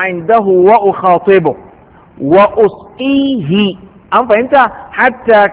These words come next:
kada, eh, kunna nabussuhu wa, wa usqihi. Na shayar da wannan wurin, na kuma shayar da ainihin wannan matsaya. Don haka saƙa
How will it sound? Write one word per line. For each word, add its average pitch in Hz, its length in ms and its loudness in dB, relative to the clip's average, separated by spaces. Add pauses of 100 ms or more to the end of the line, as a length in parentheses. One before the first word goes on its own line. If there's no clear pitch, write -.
kada, 233 520 2 (320)
eh, 170 180 -6 (180)
kunna 233 440 0
nabussuhu 180 720 -2
wa, 180 360 0
wa 190 220 2
usqihi. 208 720 -6 (240)
Na 185 160 -4
shayar 240 720 -2
da 196 100 4
wannan 185 440 -2
wurin, 190 260 -4 (180)
na 202 140 -4
kuma 220 240 -6
shayar 240 480 -2
da 196 100 0
ainihin 190 320 -6
wannan 147 260 -6
matsaya. 139 520 -4 (260)
Don 208 120 0
haka 214 220 -4
saƙa 220 460 -2